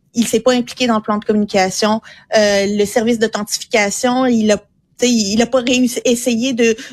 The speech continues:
de, d'apporter des changements pendant que le monde n'arrivait pas à s'authentifier parce que c'est sa partie du projet à lui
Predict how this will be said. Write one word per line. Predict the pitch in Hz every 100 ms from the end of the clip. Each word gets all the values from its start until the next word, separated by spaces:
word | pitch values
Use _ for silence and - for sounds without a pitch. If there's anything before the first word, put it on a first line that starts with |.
| -
de, | 226 220
d'apporter | 208 214 214 226 -
des | 247 226
changements | - 233 220 214 226 240
pendant | 240 226 220 226
que | -
le | 214
monde | 226
n'arrivait | 226 214 214 202
pas | 247 247 -
à | 202
s'authentifier | - 247 240 240 240 - 220 240 302
parce | 269 -
que | 226
c'est | 226
sa | 214
partie | 202 202 - 226
du | -
projet | - 208 214
à | 196
lui | 196 202 294